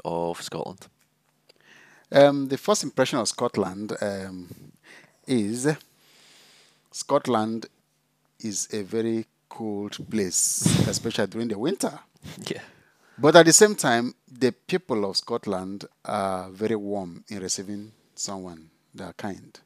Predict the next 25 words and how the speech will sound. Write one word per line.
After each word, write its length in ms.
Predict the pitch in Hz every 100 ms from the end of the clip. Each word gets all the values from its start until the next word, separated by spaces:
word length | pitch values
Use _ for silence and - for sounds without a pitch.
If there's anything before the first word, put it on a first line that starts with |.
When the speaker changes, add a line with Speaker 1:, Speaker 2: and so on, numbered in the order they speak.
| -
Speaker 1:
Mm-hmm. 240 | 104 98 92 - _ _
Speaker 2:
So 380 | - 95 85 82 _ _ _ _ _ _ _ _ _
that's 200 | 107 101
how 120 | 101
I 80 | 87
see 120 | 85
it. 120 | - - _ _ - -
Speaker 1:
Yeah. 160 | - 98 - - - -
Um, 440 | - 110 107 104 101 _ _ _ _ _ _ - - -
just 180 | - -
in 60 | 147
terms 400 | - 101 95 - -
of 580 | 87 87 78 - - -
the, 480 | 196 185 180 180 - - - _ _ _ _ - -
both 180 | 101 -
your 60 |
time 480 | - 101 90 90 90 - _ _ _
so 220 | - - 87
far 320 | 87 87 -
in, 280 | 87 90 87
in 240 | 87 90
South 240 | - 90 92
Africa 400 | 90 92 - -
and 140 | 87 87
Scotland, 480 | - 90 95 110